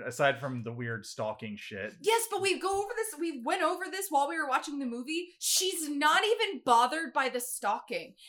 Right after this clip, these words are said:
Speaker 2: At one point, he shows up already inside her apartment, and they fuck. And at, first of all, she leaves the bedroom door open the entire time.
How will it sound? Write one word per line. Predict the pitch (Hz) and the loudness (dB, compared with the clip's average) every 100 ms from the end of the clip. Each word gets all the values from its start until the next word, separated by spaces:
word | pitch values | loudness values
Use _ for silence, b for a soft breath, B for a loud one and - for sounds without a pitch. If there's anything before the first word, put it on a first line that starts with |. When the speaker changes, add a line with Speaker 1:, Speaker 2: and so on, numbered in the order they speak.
| B | B
Speaker 2:
At | 294 277 | 2 4
one | 320 | 0
point, | 330 440 392 - | 0 -4 -4 -6
he | 302 | -6
shows | - 269 320 311 | -2 0 -2 -2
up | 269 - - - | -4 -4 -8 -2
already | 254 311 359 339 359 311 - | 0 2 0 -4 -2 -2 -2
inside | 254 285 - 277 269 285 | -4 -4 -2 2 2 0
her | 285 269 | -4 -4
apartment, | 208 - 208 208 269 339 392 B B B | -4 -4 -4 -4 -4 -6 -8 B B B
and | 269 285 277 | 0 0 0
they | 254 247 - - - | -2 -4 -10 -6 4
fuck. | 415 262 226 - _ b b - - | 6 6 2 -4 _ b b -10 -4
And | 302 302 - - | -2 -2 -2 -2
at, | 294 285 | -2 0
first | 339 403 262 | -2 -4 -4
of | |
all, | 220 | -8
she | - 208 | -8 -6
leaves | 247 247 | -4 -4
the | - | -4
bedroom | 202 208 - 190 | -4 -2 -4 -4
door | 180 170 | -6 -6
open | 165 165 170 | -8 -10 -14
the | 170 | -12
entire | 165 - - 175 - - | -12 -8 -8 -8 -10 -14
time. | - 113 - 226 | -14 -14 -14 -16